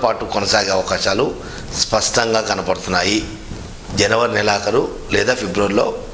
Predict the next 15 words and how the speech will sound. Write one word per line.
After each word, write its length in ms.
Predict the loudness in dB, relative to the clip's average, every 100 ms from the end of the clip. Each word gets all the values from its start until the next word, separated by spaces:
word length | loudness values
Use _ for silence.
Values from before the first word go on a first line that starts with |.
| -12 -10 -10 -8 -8 0
స్థానిక 340 | 2 2 2 2
సంస్థల 240 | 2 0 0
ఎన్నికలు 240 | 2 2 0
పూర్తయిన 320 | 0 0 2
తర్వాతనే 380 | 2 2 0 0 -2 -6 -10 -8 -8 -8 -4 0
అరెస్ట్ల 300 | 2 4 2 2
పర్వానికి 440 | 2 2 0 0 0 0 -2 2
రేవంత్ 300 | 2 2 0
సర్కార్ 280 | 0 0 0
శ్రీకారం 320 | -2 0 0 -2
చుట్టే 140 | -2 -2
అవకాశాలు 440 | 0 -2 0 0 -2 -4 -10 -10 -10 -10 -12 -12 -14 -14 -14 -12 -12 -12 -14 -14 -14 -14 -14 -14 -10 -8 -4 -2
స్పష్టంగా 360 | 0 2 0
కనపడుతున్నాయి. 460 | 0 -2 -4 -2 -4 -6 -12 -6
ఈ 40 | 0